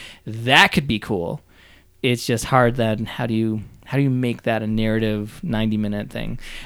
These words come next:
I think, I think it's great for gaming, for movies. I mean, I don't wanna be one of those people that say, you know, like, "Man, we'll never fly," and then, you know, here we are catching the red eye to, like,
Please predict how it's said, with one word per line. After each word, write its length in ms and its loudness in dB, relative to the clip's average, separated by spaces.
I 80 6
think, 300 8
I 80 0
think 180 4
it's 120 0
great 220 6
for 120 -2
gaming, 460 4
for 160 -2
movies. 360 6
I 60 8
mean, 180 8
I 80 8
don't 120 8
wanna 140 6
be 100 6
one 140 6
of 40 6
those 100 4
people 300 4
that 120 2
say, 240 2
you 100 0
know, 160 0
like, 220 -4
"Man, 320 6
we'll 140 0
never 240 2
fly," 380 4
and 200 2
then, 380 -2
you 100 -4
know, 240 -4
here 180 0
we 120 4
are 300 0
catching 300 0
the 100 0
red 180 4
eye 220 0
to, 120 -10
like, 260 -8